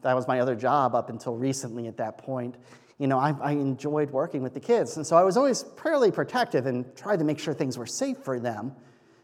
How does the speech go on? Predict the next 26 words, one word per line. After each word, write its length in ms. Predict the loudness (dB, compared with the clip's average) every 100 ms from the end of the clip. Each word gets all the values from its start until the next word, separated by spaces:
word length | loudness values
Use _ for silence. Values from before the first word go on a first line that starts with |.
| _ _ _
You 120 | 0
know, 100 | 2
the 80 | 6
last 320 | 8 8 6
thing 100 | 4
I 100 | 6
want 260 | 6 6 6
is, 360 | 2 -2 -10 -8
you 120 | -2
know, 100 | 0
their 160 | 0
first 320 | 2 0 0 -2
job 280 | -2 -2 -2
to 60 |
be 160 | 2 2
a 60 |
terrible 480 | 2 0 0 2 0
job 360 | 0 0 0 0
or 160 | -2
for 120 | -4 -4
them 160 | -4 -4
to 40 |
be 80 | -6
put 220 | -8 -10
in 100 | -8
danger. 480 | -4 -2 -2 -4